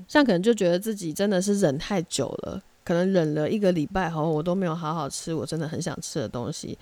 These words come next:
然后最后第八天就暴吃一波，你知道那个体重呢，它是会马上恢复给你看的哦。<laughs> 对，所以就是这个意志力好好的使用呢，是真的非常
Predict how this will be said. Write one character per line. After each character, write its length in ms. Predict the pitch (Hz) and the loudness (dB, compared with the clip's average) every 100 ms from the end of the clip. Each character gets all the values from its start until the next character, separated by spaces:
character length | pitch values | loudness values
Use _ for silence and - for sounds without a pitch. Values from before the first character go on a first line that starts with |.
| - - | -18 -14
然 140 | 143 156 | -6 -2
后 100 | 180 | 0
最 200 | 196 175 | 2 2
后 220 | 180 156 | 2 0
第 120 | - | -2
八 260 | - 147 156 | -4 -4 -4
天 300 | - 147 165 - _ _ - | -6 -6 -8 -16 _ _ -8
就 80 | 170 | -2
暴 220 | 196 175 | 2 2
吃 240 | - 151 | 0 -4
一 80 | 147 | -6
波， 280 | - 87 180 - _ _ - | -6 -10 -10 -16 _ _ -10
你 180 | 160 | -8
知 80 | 151 | -2
道 100 | 175 | 0
那 100 | 180 | 0
个 80 | 175 | -2
体 160 | - 104 | -4 -8
重 280 | 151 131 | -6 -6
呢， 200 | 101 151 - _ | -8 -12 -14 _
它 100 | 170 | -4
是 100 | 185 | 0
会 60 | |
马 220 | 175 - - | 0 -2 -4
上 300 | 180 165 165 - - | -4 -4 -6 -12 2
恢 180 | 208 | 6
复 140 | 226 277 | 6 6
给 120 | 208 | 2
你 60 | 156 | 2
看 220 | 214 175 | 2 4
的 80 | 160 | 2
哦。 220 | 156 185 _ | 0 -2 _
<laughs> 80 | |
对， 300 | - 214 190 180 | -4 2 4 2
所 180 | - | 2
以 120 | 185 165 | 2 2
就 180 | 180 | -2
是 260 | 175 175 165 - - - | -4 -4 -6 -8 -20 -6
这 120 | 208 | -2
个 60 | 190 | -2
意 160 | 214 | -2
志 160 | 185 190 | -4 -4
力 160 | 190 | -4
好 200 | 180 220 | -2 0
好 200 | 240 220 | 2 2
的 140 | 147 156 | 2 -2
使 400 | - - - 104 | -4 -8 -6 0
用 300 | 185 190 156 | 2 2 0
呢， 220 | 139 147 - - | -4 -6 -10 -16
是 180 | - 196 | -6 -2
真 140 | 190 | -2
的 120 | 180 160 | -2 -4
非 240 | - 156 | -4 -6
常 160 | 170 | -8